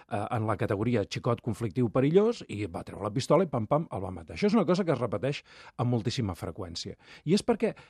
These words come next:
tots nosaltres portem instal·lat un programa de sèrie, una aplicació de sèrie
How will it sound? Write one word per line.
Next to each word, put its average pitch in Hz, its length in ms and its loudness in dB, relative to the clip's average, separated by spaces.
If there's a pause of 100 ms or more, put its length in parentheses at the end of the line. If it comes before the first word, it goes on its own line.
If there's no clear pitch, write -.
(140)
tots 226 240 8
nosaltres 196 560 4
portem 139 320 2
instal·lat 170 460 2
un 131 120 4
programa 147 460 4
de 156 100 -4
sèrie, 160 280 4
una 131 140 2
aplicació 123 580 0
de 147 120 2
sèrie 185 440 2